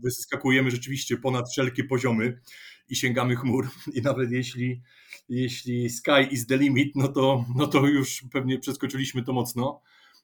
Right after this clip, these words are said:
E, chmura też w odniesieniu takim, że rzeczywiście większość naszych działań to działania, e, online z wykorzystaniem nowoczesnych technologii. E, no i chmura, dlatego że rzeczywiście obejmujemy już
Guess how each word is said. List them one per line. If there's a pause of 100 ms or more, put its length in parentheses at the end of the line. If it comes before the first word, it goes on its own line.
(160)
E,
chmura
też
w
odniesieniu
takim,
że (100)
rzeczywiście
większość
naszych
działań
to
działania, (500)
e,
online
z
wykorzystaniem
nowoczesnych
technologii. (640)
E, (640)
no
i
chmura,
dlatego
że
rzeczywiście
obejmujemy
już